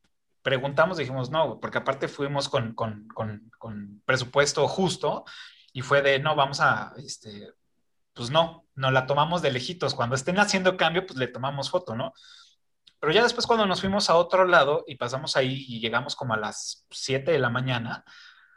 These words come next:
pues obviamente no había nadie y estaba el carrito solo, entonces pues ahí nos pusimos nosotros y, y nos tomamos nuestras fotos muy, muy, muy coquetas.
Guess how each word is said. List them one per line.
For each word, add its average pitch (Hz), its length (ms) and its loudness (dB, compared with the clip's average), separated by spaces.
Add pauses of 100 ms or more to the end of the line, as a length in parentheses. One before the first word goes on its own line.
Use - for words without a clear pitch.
(100)
pues 135 160 0
obviamente 139 460 2
no 139 80 0
había 120 180 2
nadie 135 320 0
y 107 80 -6
estaba 123 280 -2
el 139 80 -4
carrito 127 380 0
solo, 151 220 0
entonces 123 260 -8
pues - 140 -10
ahí 127 140 -2
nos 135 220 -4
pusimos 139 380 -4
nosotros 147 420 -2
y, 117 240 -6
y 117 80 -10
nos 104 160 -10
tomamos 123 340 -4
nuestras 131 340 -2
fotos 135 280 -8
muy, 120 200 -8
muy, 117 160 -10 (120)
muy 120 180 -10
coquetas. - 460 -8